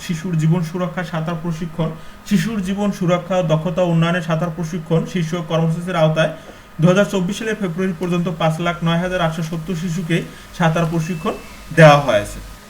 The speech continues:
এছাড়াও বরিশালে, খুলনায়, আহ, আপনারা স-,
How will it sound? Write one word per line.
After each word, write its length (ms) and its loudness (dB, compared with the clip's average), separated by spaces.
এছাড়াও 380 4
বরিশালে, 500 4
খুলনায়, 400 0
আহ, 260 6
আপনারা 300 0
স-, 500 4